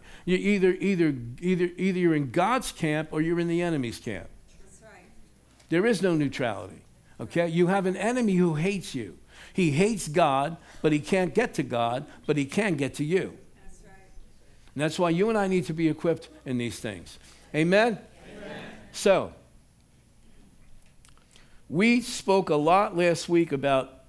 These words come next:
Speaker 1: every day allowing your faith to put you in a position to receive from God. We talked a lot about this everyday faith. We talked a lot about holding on to it.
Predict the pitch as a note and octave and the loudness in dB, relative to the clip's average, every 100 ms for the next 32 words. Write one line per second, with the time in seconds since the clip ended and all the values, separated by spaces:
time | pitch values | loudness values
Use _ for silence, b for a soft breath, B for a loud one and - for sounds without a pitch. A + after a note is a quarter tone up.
0 | - D#3+ D#3+ F3 E3 C3+ D3+ B2 A2+ - | -4 2 2 2 -2 2 4 4 0 -4
1 | A#2+ B2+ D3+ D#3 C#3+ C#3 - D#3 D3 B2 | -6 -2 0 0 -2 -4 -2 -2 -2 -6
2 | D3+ C#3+ D3 C3 B2 A2+ C3+ C3 A#2+ - | -6 -6 -6 -6 -8 -6 -6 -4 -8 -8
3 | A2+ A2+ - A2+ G#2+ G#2 G2 F#2+ - - | -10 -10 -8 -10 -10 -12 -12 -12 -18 -20
4 | b b b b b b b b - D3+ | b b b b b b b b -2 -2
5 | D3+ F3+ F3+ D#3+ D3+ E3+ F3 D3+ C3+ C#3 | 4 2 4 0 4 4 4 2 -2 -2
6 | B2+ - D3 D3 C3 B2+ A2+ - A2 F#2 | -8 -4 -2 -2 -2 -2 -4 -4 -4 -4
7 | C3+ C3 D#3+ D3 D3 D#3 F3+ E3 C#3+ C3+ | -4 -2 0 0 -2 2 2 2 0 0
8 | - B - D#3+ D3+ D3 C#3+ C#3+ - G#2 | -4 B 2 2 4 0 0 -4 -4 -8
9 | F#2+ | -8